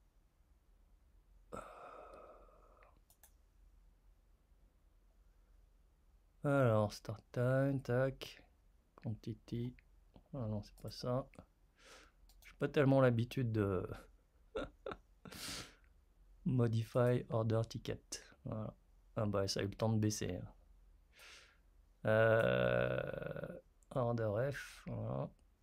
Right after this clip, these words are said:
Limit price. Alors, on est déjà rebaissé à deux cinquante.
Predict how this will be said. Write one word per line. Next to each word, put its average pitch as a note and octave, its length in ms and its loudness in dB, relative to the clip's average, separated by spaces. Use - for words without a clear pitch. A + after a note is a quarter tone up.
Limit A2+ 260 0
price. - 720 -4
Alors, A#2+ 320 8
on G#2 200 4
est A2+ 100 4
déjà A#2 380 8
rebaissé A#2+ 440 2
à A2+ 80 4
deux A2 160 2
cinquante. - 840 -2